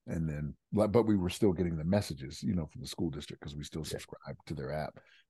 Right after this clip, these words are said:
Speaker 1: Um, and the people in the neighborhood, we even were talking about it, like, their children are sitting down in the aisles. I'm like, "How can you do that? That's a safety thing if they're not in a seat."
Speaker 2: Right, right.
Speaker 1: Granted, you don't have seatbelts in a bus, <laughs> in a school bus,
Speaker 2: Which
Speaker 1: right?
Speaker 2: always blew my mind.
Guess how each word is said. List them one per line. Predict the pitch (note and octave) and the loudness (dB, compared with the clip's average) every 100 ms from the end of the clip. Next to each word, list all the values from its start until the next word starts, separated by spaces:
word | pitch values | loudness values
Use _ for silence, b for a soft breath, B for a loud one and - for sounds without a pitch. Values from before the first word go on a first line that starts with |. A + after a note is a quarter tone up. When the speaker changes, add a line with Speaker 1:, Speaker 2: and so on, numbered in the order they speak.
| - | -10
Speaker 1:
Um, | - D2+ C#2+ C2+ - _ _ _ _ _ _ _ - | -6 -4 -6 -8 -12 _ _ _ _ _ _ _ 6
and | A#2 | 8
the | G#2 | 10
people | A2 G2+ | 8 6
in | F#2 | 8
the | F2+ | 8
neighborhood, | G2 A2 F#2 E2+ | 8 8 6 4
we | D#2 | 2
even | E2 D#2+ | 0 0
were | D#2+ | -2
talking | D#2+ D2 C#2+ | -2 -2 -4
about | C#2 C2+ | -6 -6
it, | - | -8
like, | D2+ | -8
their | D2+ | -6
children | - E2+ E2+ | 0 0 0
are | D#2 D2 B B B | -2 -6 B B B
sitting | - - G2 F2+ | -4 0 2 2
down | D#2+ E2 | 2 2
in | F2 | 0
the | D2+ C#2+ | 0 0
aisles. | E2 F#2 F#2 F#2 | 0 2 0 0
I'm | G2 | -2
like, | F3+ | -2
"How | - D3+ | -2 -2
can | C#4+ | 4
you | A3+ | 6
do | D3 F3 | 6 4
that? | - | 0
That's | C3 | -2
a | D#3+ | 0
safety | F3 F3+ E2+ | 2 2 0
thing | - C#2 | -6 -6
if | D2 | -4
they're | F2 | -2
not | F2 E2+ | 0 2
in | D#2 | 0
a | |
seat." | E2+ | 2
Speaker 2:
Right, | G#2 E2 - | 2 2 -2
right. | - F2 | -4 8
Speaker 1:
Granted, | F#3+ F#3+ B2+ | 10 10 10
you | C#3+ | 10
don't | B2+ | 12
have | A#2 | 10
seatbelts | - B2+ B2+ F#2+ D#2 - | 8 4 4 2 0 0
in | C3 | 2
a | G2 | 4
bus, | E2+ F#2 - | 4 2 2
<laughs> | A#2 - D#3+ D#3+ | 4 6 6 8
in | A#2+ | 6
a | F2+ | 6
school | - A#2 F2+ | 0 0 0
bus, | D#2+ C#2 - | 0 0 4
Speaker 2:
Which | C#3 | 8
Speaker 1:
right? | D3+ | 12
Speaker 2:
always | G3 E3+ | 12 12
blew | F#3+ | 12
my | F3 | 12
mind. | E3 D3 F#2 - | 8 6 2 -4